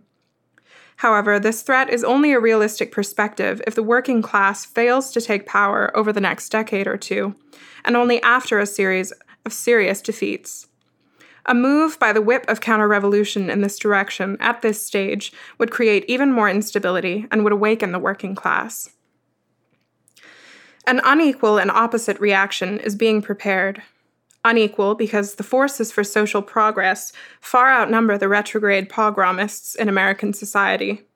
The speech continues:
The majority of millions who participated directly in the George Floyd movement or supported its demands and actions from home are the real revolutionary future for this country.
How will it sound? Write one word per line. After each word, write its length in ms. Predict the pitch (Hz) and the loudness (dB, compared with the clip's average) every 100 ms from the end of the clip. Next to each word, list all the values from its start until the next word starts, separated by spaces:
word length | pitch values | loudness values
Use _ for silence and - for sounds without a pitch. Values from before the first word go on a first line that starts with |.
| _ _ _ _ _ - - - | _ _ _ _ _ -20 -12 -2
The 80 | |
majority 480 | 247 247 262 277 294 | 0 2 2 4 2
of 100 | 247 | 2
millions 600 | 220 220 226 202 180 - | 4 4 4 2 -2 -4
who 100 | 226 | -6
participated 760 | 214 208 233 220 - 202 202 196 | -2 -2 -2 -6 -2 -2 -2 -2
directly 580 | 202 240 277 185 170 | 0 0 0 -2 -2
in 100 | - | -2
the 80 | 202 | -2
George 260 | 202 202 202 | 2 0 -2
Floyd 380 | - 233 240 208 | -2 2 2 0
movement 480 | 190 190 190 185 - - - - - | -4 -6 -6 -8 -12 -20 -20 -20 -2
or 200 | 254 311 | 2 2
supported 480 | 269 233 277 262 226 | 0 -2 0 2 0
its 200 | 180 - | -2 0
demands 480 | 214 220 214 214 | 2 4 4 2
and 140 | 202 196 | 0 0
actions 460 | 214 208 - 208 196 | 0 0 -2 -4 -2
from 200 | 196 196 | -4 -2
home 460 | 247 226 202 208 - | 0 0 0 -4 -2
are 80 | 233 | 0
the 80 | 226 | 2
real 260 | 233 269 233 | 2 2 2
revolutionary 680 | 214 208 208 202 202 196 | 0 2 0 0 0 0
future 440 | 202 240 233 202 190 | 0 -4 -2 -2 -4
for 100 | 202 | -4
this 200 | 202 - | -6 -4
country. 540 | 214 214 208 190 208 | -2 -2 -2 -8 -10